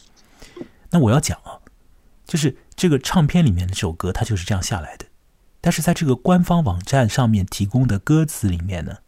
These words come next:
和他演唱的是不一样的。这个官方网站提供的歌词当中呢，在我们刚刚所听到的那一段前面还有一段。我现在呢，把这个，呃，网站上所有而歌中，我们刚才听到的歌中没有唱的信息说出来，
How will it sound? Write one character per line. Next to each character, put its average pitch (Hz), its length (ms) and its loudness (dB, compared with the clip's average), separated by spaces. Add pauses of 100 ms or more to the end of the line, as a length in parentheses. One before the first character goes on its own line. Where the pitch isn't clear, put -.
(160)
和 - 200 -2
他 135 160 0
演 95 240 -2
唱 135 240 0
的 95 60 0
是 - 100 -6
不 160 140 0
一 156 120 0
样 175 180 2
的。 - 160 -10 (1040)
这 151 120 2
个 127 80 4
官 160 200 2
方 160 140 2
网 95 140 0
站 123 180 2
提 - 160 -2
供 123 160 2
的 107 80 0
歌 123 180 0
词 - 160 -4
当 107 180 0
中 113 180 2
呢， 98 120 0 (380)
在 127 240 -2
我 92 120 0
们 95 100 -4
刚 147 180 2
刚 147 160 2
所 - 160 -2
听 160 280 2
到 156 140 2
的 95 100 0
那 107 120 0
一 98 60 0
段 92 200 -2
前 87 220 -6
面 101 160 -2
还 82 240 -6
有 165 160 2
一 80 100 -6
段。 - 240 -12 (600)
我 104 120 0
现 151 140 2
在 139 120 0
呢， 113 80 2
把 - 200 -8
这 110 160 -4
个， 95 180 -2 (480)
呃， 85 380 -6 (680)
网 110 240 0
站 175 220 2
上 117 200 0
所 98 240 -2
有 90 420 -6
而 101 220 -6
歌 165 260 0
中， 156 340 2
我 - 80 -6
们 87 140 -4
刚 147 140 2
才 135 120 0
听 139 140 0
到 123 100 0
的 107 80 -2
歌 139 160 0
中 131 220 2
没 90 120 2
有 147 120 2
唱 92 240 -4
的 82 60 -12
信 92 200 -4
息 - 160 -6
说 101 200 -6
出 - 120 -8
来， - 180 -8